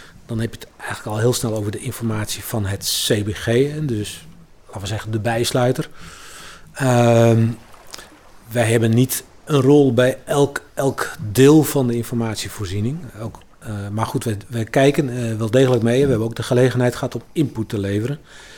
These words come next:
en ook mee te denken. Maar goed, we zijn ook wel degelijk een vragende partij in deze. Omdat we steeds weer opnieuw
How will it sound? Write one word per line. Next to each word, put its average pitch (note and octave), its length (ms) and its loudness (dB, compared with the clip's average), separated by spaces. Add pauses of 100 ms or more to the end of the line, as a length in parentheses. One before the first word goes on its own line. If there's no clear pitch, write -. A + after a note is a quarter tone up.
(160)
en C3 140 -2
ook A#2 100 2
mee A#2 220 4
te A#2+ 100 -4
denken. C3 420 2
Maar C3 100 -8
goed, A#2+ 160 -8
we A#2+ 80 -2
zijn B2 200 2
ook B2 100 -2 (220)
wel B2 160 -6
degelijk D#3+ 300 4
een B2+ 60 2
vragende D#3+ 460 2
partij C3 340 -2
in G2 100 -10
deze. G2 280 -12
Omdat A2 220 -12
we - 60 -8
steeds B2 320 0
weer A#2+ 200 2
opnieuw B2+ 400 4